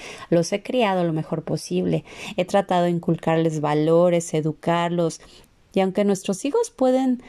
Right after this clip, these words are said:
desertar a esos valores que les enseñamos y abandonar nuestras creencias más preciadas y decepcionarnos y devastarnos,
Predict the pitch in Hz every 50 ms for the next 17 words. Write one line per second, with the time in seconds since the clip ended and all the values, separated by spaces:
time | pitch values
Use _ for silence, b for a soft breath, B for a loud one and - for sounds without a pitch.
0 | B B B B B B B _ _ _ - - 180 180 185 170 - - 180 175
1 | 165 165 - _ - 208 220 220 214 190 180 175 - - 185 175 170 170 160 160
2 | 165 170 170 170 170 - - 160 156 160 - - 160 160 160 - 160 160 165 160
3 | 151 156 156 156 156 - - - - 190 185 175 170 165 165 165 160 165 165 160
4 | 165 165 165 175 208 285 - 233 196 - - - 165 156 - - 170 165 170 170
5 | 165 - 180 165 170 170 165 170 - - _ - 170 170 156 147 - - 160 147
6 | 143 143 151 180 262 - - - b b b b b b b b b b b b
7 | 180 175 165 156 147 - _ _ _ - - _ - 175 170 160 - 165 - -
8 | - 180 165 165 170 170 170 180 196 202 202 190 175 160 151 - - _ _ _
9 | _ _ - 170 165 160 156 156 151 151 - - - 165 160 160 - 165 190 262
10 | 339 - -